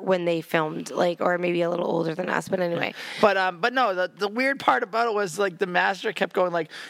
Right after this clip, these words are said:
Speaker 2: "Do you know what's, what's really bad? Fear. Fear is something you can control." And then for some reason, he has a crucifix just hanging out in his bed, like, area, and
Speaker 1: Yeah.
Speaker 2: he puts his hand on it, and then it starts burning. He's like,
Speaker 1: Yep.
Speaker 2: "I control, like, I control my fears." I'm like,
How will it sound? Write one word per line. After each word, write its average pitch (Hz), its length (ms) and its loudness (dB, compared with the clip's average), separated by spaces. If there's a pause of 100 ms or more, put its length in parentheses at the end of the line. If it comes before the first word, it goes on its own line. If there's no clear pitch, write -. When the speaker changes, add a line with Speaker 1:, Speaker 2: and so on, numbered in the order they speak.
(100)
Speaker 2:
"Do 262 100 0
you 214 60 0
know 202 220 4
what's, 208 320 -2 (220)
what's 220 260 4
really 196 260 0
bad? 147 300 -2 (120)
Fear. 196 540 0 (120)
Fear 277 360 2
is 180 80 -8
something 175 300 0
you 160 100 -4
can 127 100 -14
control." 151 600 0 (220)
And 226 120 4
then 330 140 4
for 339 160 -2
some 339 340 0
reason, 262 280 -2
he 202 160 0
has 233 160 2
a 214 80 -2
crucifix - 1000 -2 (380)
just 165 440 0
hanging 156 440 0
out 156 240 4
in 156 120 -2
his 147 220 -4
bed, 135 400 2
like, 151 220 0
area, 156 460 2 (140)
and 247 80 4
Speaker 1:
Yeah. 220 180 2
Speaker 2:
he 196 60 -4
puts 320 200 -2
his 302 120 -4
hand 285 320 0
on 196 160 2
it, 202 120 -2
and 196 80 0
then 202 100 2
it 185 60 -4
starts 208 220 0
burning. 202 400 0
He's 165 180 -4
like, 165 160 2
Speaker 1:
Yep. 190 220 0 (240)
Speaker 2:
"I 196 200 0
control, 175 540 -4
like, 147 160 -2
I 214 140 2
control 185 560 0
my 160 300 -2
fears." 143 500 -2
I'm 180 60 0
like, 190 200 0